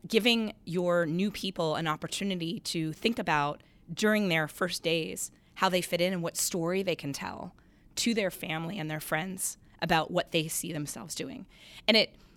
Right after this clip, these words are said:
may be that this is a journey. I know at Accenture we talk about that a lot because there are many paths you can take, but really helping them to visualize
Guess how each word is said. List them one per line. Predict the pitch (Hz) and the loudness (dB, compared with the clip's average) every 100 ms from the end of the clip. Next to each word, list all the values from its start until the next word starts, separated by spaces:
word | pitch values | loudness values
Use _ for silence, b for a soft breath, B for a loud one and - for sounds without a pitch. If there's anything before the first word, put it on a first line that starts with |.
| b | b
may | 180 202 | 4 4
be | 196 226 220 | 6 2 2
that | 180 | 0
this | 170 175 | -2 -4
is | 165 | -4
a | |
journey. | 151 151 180 196 - - - | -4 -2 -2 -4 -8 -14 -8
I | |
know | 165 165 | -4 -2
at | |
Accenture | 165 - 170 - | -2 -2 -4 -4
we | 175 | -6
talk | 160 156 160 | -2 -4 -2
about | 151 - | -6 -2
that | 143 | -2
a | |
lot | 143 160 - | 4 4 4
because | 156 165 | -4 -6
there | 156 - | -4 -2
are | 170 | -2
many | 160 156 | 0 -4
paths | 151 - - - | -4 -6 -8 -10
you | - | -10
can | - | -12
take, | - - - - B B B B | -10 -12 -14 -20 B B B B
but | - 165 | 0 0
really | 185 240 269 | 4 2 4
helping | 185 196 185 | 2 2 2
them | 170 156 | 2 0
to | 147 | 0
visualize | 160 165 170 156 202 180 - | 0 2 0 0 -4 -8 -10